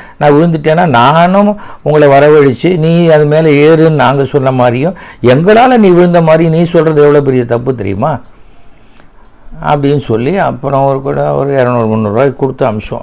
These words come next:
பெரிய அடி இல்லை, கொஞ்சம் கையெல்லாம் கிராச் விழுந்திருக்கு. அந்த ஸ்க்ராச்சஸ்க்கு அதை வந்து ஒரு பெரிய இஷ்யூவாக்கி பணம் கேட்கணுங்கிறது விசு சொல்ற, "ஏய், பேசாம நீ இதெல்லாம் நீ பார்த்துக்கடா, நீ ஆக்ட் பண்ண வேணாங்கிறியா விசு?" அப்படின்னு.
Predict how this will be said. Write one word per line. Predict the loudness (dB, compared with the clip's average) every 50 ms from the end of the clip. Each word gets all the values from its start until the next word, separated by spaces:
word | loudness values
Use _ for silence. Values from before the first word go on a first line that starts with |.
| -14 -8 -6
பெரிய | -4 -2 0 0 0
அடி | 0 0 0 -2
இல்லை, | -2 -2 -2 -2
கொஞ்சம் | -2 -4 -6 -4 -4
கையெல்லாம் | -2 2 2 2 2 2 0 -2 -6 -8 -8
கிராச் | -4 -2 0 0 -2 -2 -6 -8 -6 -4 -4 -4 -4 -8 -16 -20 -20 -20 -10 -4 -2
விழுந்திருக்கு. | -2 0 0 0 -2 -2 -2 -2 -4
அந்த | -2 -4 -4 -4 -2
ஸ்க்ராச்சஸ்க்கு | -2 0 0 2 0 0 -2 -4 -4 -4 -6 -8 -4 -2 0 0 0 -2 -6 -12 -20 -20 -20 -20 -6
அதை | -4 0 2 2 2
வந்து | 4 4 4 4 4
ஒரு | 2 2
பெரிய | 0 0 2 2 2 2 2
இஷ்யூவாக்கி | 2 2 0 -2 -2 -4 -2 0 2 2 2 2 0 -2 -4 -2 -2 -2 -2 0 -2 -2 -2 -2 -4 -6 -8 -12 -20 -20 -20 -18 -8
பணம் | -4 -2 -2 -2 -2 -2
கேட்கணுங்கிறது | -2 -2 -2 -4 -4 -4 -4 -4 -4 -4 -6 -6 -6 -6
விசு | -6 -6 -6 -6 -4
சொல்ற, | -2 -2 -2 0 0 0
"ஏய், | 0 0 0 -2
பேசாம | -4 -6 -4 -2 -2 -2 -2 -2 -2 0 0 -2 -2 -4 -8 -14 -20 -20 -20 -10
நீ | -6 -4 -2
இதெல்லாம் | 0 0 0 0 2 2
நீ | 0 0
பார்த்துக்கடா, | 0 0 -2 0 0 0 -2 -2 -2 -4
நீ | -2 -2 -2 -2 0
ஆக்ட் | 0 0 0 0 -2 -2
பண்ண | -2 0 2 2 2
வேணாங்கிறியா | 2 0 -2 -2 -4 -6 -6 -8
விசு?" | -8 -10 -10 -10 -10 -10 -10 -12 -14 -20 -20 -20 -20 -20 -10 -4
அப்படின்னு. | -2 -2 -2 0 -2 -2 -2 -4 -10